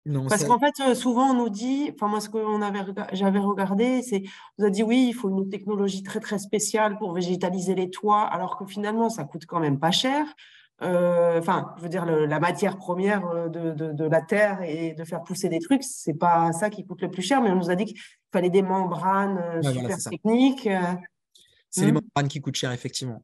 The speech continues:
Speaker 1: Là, c'est une
Speaker 2: Hmm.
Speaker 1: réalité, ça, ça coûte quand même assez cher. Donc, tu peux le faire dans le cadre d'une réfection de toiture, mais pas juste pour équiper comme ça. Enfin, économiquement, ça sera pas forcément intéressant. Mais quand tu reconstruis une toiture, quand tu, voilà, quand tu pr-, fais une rénovation d'un bâtiment, là, c'est opportun.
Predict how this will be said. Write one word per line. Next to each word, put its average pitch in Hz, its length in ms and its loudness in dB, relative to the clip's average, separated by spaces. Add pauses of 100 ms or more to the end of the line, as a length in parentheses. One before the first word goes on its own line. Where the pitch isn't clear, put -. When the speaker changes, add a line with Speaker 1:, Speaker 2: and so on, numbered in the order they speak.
Speaker 1:
Là, 131 180 -6
c'est 131 160 -6
une 127 60 -2
Speaker 2:
Hmm. - 40 2
Speaker 1:
réalité, 151 400 0
ça, 151 240 -4
ça - 160 -8
coûte - 220 -10
quand 135 80 -4
même 131 140 -2
assez 131 180 -4
cher. 156 280 -2 (300)
Donc, 135 160 -2
tu 143 140 -4
peux 165 80 2
le 151 80 4
faire 175 180 0
dans 151 80 0
le 143 80 -2
cadre 151 160 0
d'une 135 140 -4
réfection 143 420 -4
de 139 60 -6
toiture, 151 500 -4 (400)
mais 127 180 -2
pas 151 280 0
juste 143 280 -2
pour 135 120 -4
équiper 135 260 -8
comme 127 160 -8
ça. 123 140 -6
Enfin, 113 420 -10 (140)
économiquement, 151 540 -2
ça 147 120 -6
sera 131 200 -8
pas 139 120 -4
forcément 135 340 -6
intéressant. 127 360 -8
Mais 117 260 -8
quand 156 160 -4
tu 143 200 -6
reconstruis 156 840 -2
une 151 80 -4
toiture, 151 480 -2
quand 135 100 -8
tu, 123 260 -10 (460)
voilà, 127 140 -2
quand 127 120 -10
tu 120 380 -6
pr-, - 180 -20 (320)
fais 139 120 -4
une 131 60 -2
rénovation 139 400 0
d'un 135 100 -2
bâtiment, 139 340 -4
là, 139 180 -2
c'est 135 160 -6
opportun. 120 400 -10